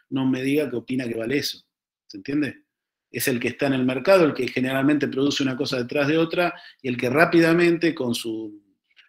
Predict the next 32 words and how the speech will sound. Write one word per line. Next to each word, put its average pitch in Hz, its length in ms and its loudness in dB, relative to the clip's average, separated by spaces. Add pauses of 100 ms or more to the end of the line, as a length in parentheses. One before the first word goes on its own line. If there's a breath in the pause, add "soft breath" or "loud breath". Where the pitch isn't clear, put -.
(220 soft breath)
movie 131 320 -2
budgeting 135 640 2
y 117 80 2
movie 120 280 0
magic 135 500 0
y 110 280 -6
la 113 140 -4
mezcla 131 320 -2
de 123 100 -4
todo 147 240 4
y 123 40 0
su 120 140 -6
planilla 135 360 -2
Excel, 165 440 0 (360)
te 120 120 -4
va 135 120 2
a 143 40 2
decir 156 460 -2
cómo 131 200 -4
estás 123 220 -8
parado. 123 360 -4
Después 202 280 2
lo 208 80 4
otro 220 220 4
es 165 60 0
más 170 140 0
fácil 196 280 0
porque 151 160 -4
uno 175 160 -2
puede 165 100 0
decir, 151 160 -4
bueno, 135 320 -2